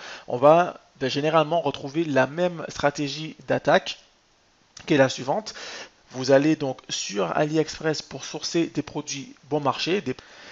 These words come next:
des produits qui ne coûtent pas cher à l'unité. Ici, on a l'exemple des montres que l'on peut trouver facilement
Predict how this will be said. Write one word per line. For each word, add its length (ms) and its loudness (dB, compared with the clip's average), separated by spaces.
des 80 4
produits 300 0
qui 100 -8
ne 80 -2
coûtent 200 -10
pas 180 -2
cher 540 -2
à 100 6
l'unité. 480 -2
Ici, 320 -4
on 140 -4
a 100 2
l'exemple 540 -2
des 140 -8
montres 380 -8
que 120 -14
l'on 80 -10
peut 100 -12
trouver 320 -6
facilement 580 -4